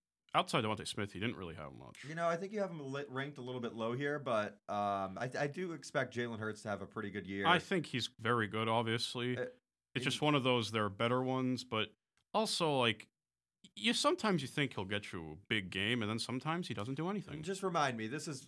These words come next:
Speaker 2: uh, strictly fantasy-wise, 'cause I don't think he's gonna be, I don't know if he's gonna be winning a lot of games, like, and being good, but
Speaker 1: It's
Speaker 2: I
Speaker 1: probably a combination of a lot of things.
Speaker 2: Got you. But I think fantasy-wise, I think he is, he's a pretty safe pick. I don't know about safe. I mean, you know, you never know with these guys.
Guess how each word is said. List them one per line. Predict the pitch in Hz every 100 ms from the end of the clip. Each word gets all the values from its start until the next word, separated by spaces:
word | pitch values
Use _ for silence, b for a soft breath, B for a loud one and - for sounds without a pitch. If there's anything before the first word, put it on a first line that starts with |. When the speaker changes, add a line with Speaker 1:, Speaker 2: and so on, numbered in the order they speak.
| -
Speaker 2:
uh, |
strictly | 131 - 175 160 120
fantasy-wise, | 110 123 113 101 101 92 85 85
'cause | - 135
I |
don't | 190 196
think | 190
he's | 147
gonna | 117 127
be, | 120 110 101 - _
I | 151
don't | 185
know | 180
if | 156
he's | 120
gonna | 131
be | 120
winning | 107 117 120
a |
lot | 113 101
of | 87
games, | 82 90 98 127 151 - _ _
like, | - 104 101 -
and | 113 101
being | 113 107
good, | 90 107 131 175 - _ _ _ _ -
but | 131 131 123
Speaker 1:
It's | 160
Speaker 2:
I | 123
Speaker 1:
probably | 233 208 147 143
a |
combination | - - 117 107 98 - 98
of |
a | 82
lot | 80 78
of | 73
things. | - 71 78
Speaker 2:
Got | 113 101 -
you. | 92
But | 151
I | 175
think | 190 294
fantasy-wise, | - 202 185 151 127 110 110
I | 113
think | 139 139
he | 135
is, | 135 - -
he's | 147 131
a | 127
pretty | - 147
safe | 143 139 123 -
pick. | 110 95 -
I | 190
don't | 214
know |
about | 190 156 139
safe. | - 131 123
I | 127
mean, | 117 117
you | 131
know, | 123
you | 117
never | 127 135
know | 110 101
with | 104
these | 95
guys. | 90 87 87